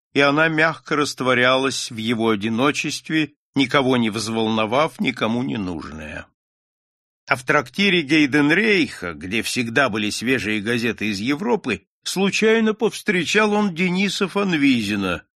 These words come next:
«Друг милый, а где Нони Яшка Булгаков?»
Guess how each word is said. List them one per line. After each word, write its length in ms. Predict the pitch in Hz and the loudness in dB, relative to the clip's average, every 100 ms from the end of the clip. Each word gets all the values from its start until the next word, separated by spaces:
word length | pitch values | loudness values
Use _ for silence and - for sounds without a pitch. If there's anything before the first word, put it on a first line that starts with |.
| _ _ _ _ _ _ - | _ _ _ _ _ _ -14
«Друг 460 | 123 196 302 233 | 0 4 4 4
милый, 520 | 233 247 208 139 90 107 | 2 4 4 2 2 2
а 100 | 139 | 2
где 220 | 156 302 | 2 2
Нони 640 | 269 233 262 254 240 226 | 4 4 4 4 2 0
Яшка 580 | 202 185 247 233 - 208 | -2 0 2 2 0 -6
Булгаков?» 880 | 185 202 185 190 107 - - - - | -4 -4 -4 0 2 0 -4 -16 -18